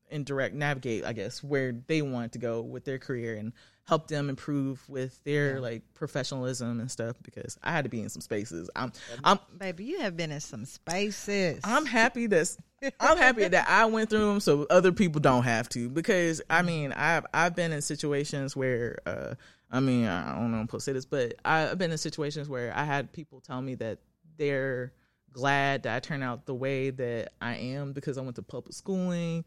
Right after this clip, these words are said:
Speaker 1: I had,
Speaker 2: Really?
Speaker 1: I had people tell me that I was well spoken and, you know,
Speaker 2: To
Speaker 1: just
Speaker 2: be
Speaker 1: had,
Speaker 2: black.
Speaker 1: yeah, you know, just had to deal with certain stuff. So I learned, I, I, you know, I, you know, I played the,
Speaker 2: Wow.
Speaker 1: I,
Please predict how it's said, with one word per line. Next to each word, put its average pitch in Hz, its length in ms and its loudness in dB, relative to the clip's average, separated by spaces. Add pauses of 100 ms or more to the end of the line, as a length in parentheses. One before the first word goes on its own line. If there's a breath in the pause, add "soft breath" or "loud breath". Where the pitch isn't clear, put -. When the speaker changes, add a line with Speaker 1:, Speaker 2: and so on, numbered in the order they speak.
(320 loud breath)
Speaker 1:
I 175 80 2
had, 180 220 4
Speaker 2:
Really? 208 360 4
Speaker 1:
I 165 60 4
had 175 240 2
people 165 240 -2
tell 156 160 -2
me 160 100 0
that 131 240 2
I 135 40 2
was 131 160 -4 (320)
well 139 160 0
spoken 151 760 -2
and, 123 320 -2
you 269 120 -4
know, 175 220 2
Speaker 2:
To 160 80 -2
Speaker 1:
just 233 160 4
Speaker 2:
be 262 60 0
Speaker 1:
had, 233 120 4
Speaker 2:
black. 175 580 -2
Speaker 1:
yeah, 220 360 4
you 214 120 4
know, 220 160 4
just 233 160 2
had 233 100 6
to 214 100 6
deal 208 220 8
with 208 100 4
certain 208 240 2
stuff. 208 320 2
So 180 140 0
I 175 120 -2
learned, 254 520 -6
I, - 20 -10
I, 254 120 -10
you 277 120 -10
know, 233 280 -2
I, 175 160 -4
you 190 200 -4
know, 170 120 -2
I 202 40 0
played 208 280 2
the, 190 60 0
Speaker 2:
Wow. 147 360 -8
Speaker 1:
I, 156 120 2